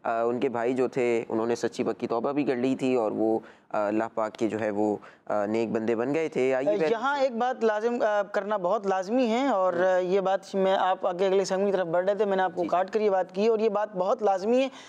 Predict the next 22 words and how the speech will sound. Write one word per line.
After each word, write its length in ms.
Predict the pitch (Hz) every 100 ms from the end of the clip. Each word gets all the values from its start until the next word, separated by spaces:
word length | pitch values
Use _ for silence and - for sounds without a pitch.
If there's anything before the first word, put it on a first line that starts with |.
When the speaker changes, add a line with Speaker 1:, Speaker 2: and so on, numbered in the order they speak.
| - -
Speaker 1:
ہاں۔ 60 | -
Speaker 2:
وہ 100 | 233
یہ 120 | 240
ہے 60 |
کہ 80 | 277
بعض 220 | 220 226
لوگ 180 | 262 254
ایسے 180 | 233 254
موقع 240 | 233 214 240
پر 120 | 277 -
ان 200 | 247 240
کے 80 | 269
جو 120 | 254
بھائی 360 | 156 185 269 214
ہیں، 100 | 175
جناب 280 | 180 208
یوسف 160 | 214 208
علیہ 60 | 214
السلام 300 | 190 208 214
کے 100 | 196
بھائی 280 | 170 240
ہیں، 100 | 233